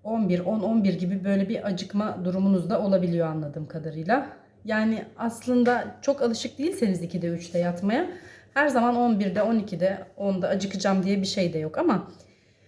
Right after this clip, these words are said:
bunu artık alışkanlık haline getirmiş, yani altı aydan daha fazla süre ya da üç aydan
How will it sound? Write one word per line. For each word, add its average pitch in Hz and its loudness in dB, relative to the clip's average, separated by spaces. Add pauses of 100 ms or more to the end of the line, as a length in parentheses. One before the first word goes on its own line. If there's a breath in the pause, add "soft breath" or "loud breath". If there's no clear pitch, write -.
(120)
bunu 240 0
artık 262 2
alışkanlık 240 0
haline 180 2
getirmiş, 160 -6
yani 147 -8 (140)
altı 170 0
aydan 180 2 (480)
daha 185 -2
fazla 180 -2
süre 156 -8
ya 156 -6
da - -8
üç 190 -6
aydan 151 -6